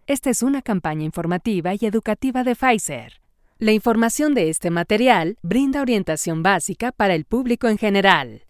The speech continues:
Su contenido no debe usarse para tratar problemas de salud. Si tiene o sospecha la existencia de un trastorno o problema relacionado con el tema desarrollado en este material, consulte a su médico. Este material es propiedad de Pfizer,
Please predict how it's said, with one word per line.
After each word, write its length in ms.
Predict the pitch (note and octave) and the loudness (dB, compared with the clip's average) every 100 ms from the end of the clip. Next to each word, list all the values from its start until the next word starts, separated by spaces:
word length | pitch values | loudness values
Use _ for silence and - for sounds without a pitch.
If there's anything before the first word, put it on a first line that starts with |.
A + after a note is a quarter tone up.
| _ _ | _ _
Su 220 | - A3+ | -4 -2
contenido 640 | G3 F3+ F3+ F3 A3+ B3+ B3 | 0 0 0 0 0 0 0
no 140 | B3 | 2
debe 200 | A#3+ A#3 | 2 2
usarse 460 | A3 A#3+ G#3 - D#3 | 2 0 0 -2 -6
para 260 | E3 E3+ | -2 -2
tratar 420 | E3 F3 E3 G3 | 0 -2 0 -4
problemas 520 | G3 F3+ D#3+ A3 A3 G3+ | -2 -2 -2 -2 -2 0
de 100 | G3+ | 0
salud. 500 | G#3+ G3 F3 B2+ C3+ _ _ _ _ _ _ | 2 0 -2 -6 -16 _ _ _ _ _ _
Si 240 | - - F#3+ | -8 -4 -2
tiene 360 | F#3 E3+ E3 | 0 -2 -2
o 40 | B3 | -4
sospecha 520 | A3 E3+ F3 E3 F3 | -4 -4 -4 -4 -2
la 60 | E3 | -4
existencia 600 | - F3 - G#3+ B3 C#4 | -2 -6 -2 -4 -2 -2
de 120 | B3 | -2
un 120 | E3+ | -4
trastorno 720 | D#3+ E3+ - A3+ G3 D#3 D#3 D#3+ | -2 -4 0 0 0 -2 -6 -6
o 60 | |
problema 440 | - F3 G3 A#3 B3+ | -2 -2 0 -2 -2
relacionado 800 | B3 G#3+ F#3 F3 F3+ F#3 D3+ | -2 -2 -2 -4 -2 -2 -4
con 160 | D3 F3+ | -4 -2
el 180 | F3 E3+ | -2 -2
tema 280 | A#3 B3+ B3 | -2 -2 -4
desarrollado 720 | A#3 G#3 F3+ E3 E3+ D#3 C#3+ | -4 -2 -2 -2 -2 -2 -8
en 100 | D3 | -8
este 220 | D#3 E3+ | -10 -6
material, 680 | E3+ E3 G#3 A#3 F#3+ E3 - _ - | -6 -4 0 0 0 -6 -10 _ -12
consulte 580 | - F#3 E3+ A3+ A3+ D#3+ | -4 -4 -2 -4 -2 -6
a 40 | |
su 140 | D3+ F#3+ | -6 -2
médico. 600 | G3+ F3 C3+ C3 A2+ - _ _ _ - | -2 -2 -8 -12 -14 -18 _ _ _ -6
Este 260 | G#3 F#3+ | -6 -4
material 580 | F3+ F3 F#3+ G3+ G3+ E3+ | -6 -4 0 0 0 -2
es 120 | B3 | -4
propiedad 460 | - G#3 E3 D3+ C#3+ | -4 -6 -6 -6 -8
de 100 | E3 | -6
Pfizer, 600 | A3+ F#3+ D#3+ E3+ G#3 | -6 -6 -8 -10 -10